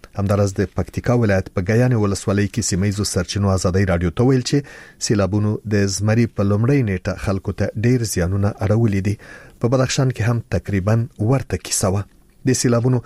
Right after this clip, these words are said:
خلکو ته نه یوازې د سر او مال زیانونه اړولي، بلکې نورې برخې لکه تاسیسات او د ژوند ژواک سرچینې هم له منځه وړي دي. د ملګرو ملتونو د بشري چارو د همغږۍ ادارې یا اوچا څو ورځې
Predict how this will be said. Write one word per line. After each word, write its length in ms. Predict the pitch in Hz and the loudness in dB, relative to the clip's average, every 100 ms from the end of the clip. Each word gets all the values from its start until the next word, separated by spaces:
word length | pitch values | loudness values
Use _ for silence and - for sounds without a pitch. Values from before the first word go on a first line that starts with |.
| - - | -8 -14
خلکو 320 | - 123 120 | -2 -2 0
ته 120 | 127 117 | 0 2
نه 140 | 123 | 2
یوازې 360 | 139 101 92 95 | 2 2 -2 -2
د 200 | 90 - | -4 -2
سر 160 | 131 | 0
او 60 | 107 | 0
مال 200 | 101 98 | 0 -2
زیانونه 460 | 90 95 135 135 | 0 0 2 2
اړولي، 320 | 110 113 117 117 - - - | 2 2 2 0 -4 -14 -2
بلکې 280 | 135 135 135 | 0 2 2
نورې 320 | 131 160 127 | 4 2 2
برخې 320 | 87 82 - 92 | 0 -4 -4 -4
لکه 140 | 135 151 | -2 -2
تاسیسات 680 | 143 127 135 - 170 - - - | 0 0 0 0 -2 -4 -20 -6
او 100 | 120 110 | 0 0
د 220 | 104 98 | 2 2
ژوند 360 | 110 117 127 95 | 2 2 0 -2
ژواک 300 | 104 123 - - _ | 0 0 -2 -16 _
سرچینې 640 | - 104 - 113 139 101 | -2 -2 0 0 2 2
هم 80 | 101 98 | 0 0
له 100 | 98 | 2
منځه 300 | 104 98 117 | 2 2 2
وړي 240 | 120 101 | 2 2
دي. 160 | 104 104 - - _ _ _ _ _ _ _ _ _ - - - - - - - | 0 -2 -6 -20 _ _ _ _ _ _ _ _ _ -20 -20 -20 -18 -18 -10 0
د 60 | 127 | 2
ملګرو 280 | 117 117 113 | 2 2 2
ملتونو 400 | 110 107 - 120 110 | 0 0 0 0 0
د 60 | 104 | -2
بشري 280 | - 104 107 | -2 -2 0
چارو 200 | - 107 104 | 0 0 0
د 60 | 90 | -2
همغږۍ 460 | 98 90 90 107 101 101 | -2 -2 0 0 0 -2
ادارې 440 | 92 95 104 101 101 | -2 0 0 0 0
یا 100 | 95 - | -2 -2
اوچا 240 | 98 - 104 - | -2 0 0 0
څو 120 | 98 | 0
ورځې 220 | 95 101 | 0 0